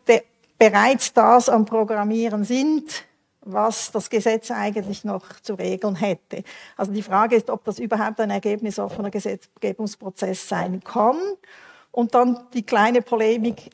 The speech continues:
äh, weil dann immer, wenn, immer wenn man das Thema aufbringt, sagt, ja, wir machen das eben agil und so.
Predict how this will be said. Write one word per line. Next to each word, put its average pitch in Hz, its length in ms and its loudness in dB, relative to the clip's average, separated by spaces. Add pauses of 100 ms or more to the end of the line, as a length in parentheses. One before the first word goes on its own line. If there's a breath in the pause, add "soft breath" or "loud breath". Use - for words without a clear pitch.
(120)
äh, 214 200 0
weil 208 140 2
dann 214 160 2
immer, 233 400 0
wenn, 214 240 -2
immer 240 280 0
wenn 214 120 0
man 208 100 -2
das 208 120 -4
Thema 214 340 0
aufbringt, 233 280 -2
sagt, 196 180 0
ja, 202 200 4
wir 202 120 0
machen 202 240 -2
das 202 120 -6
eben 208 220 -6
agil 226 380 -6
und 220 100 -6
so. 220 160 -4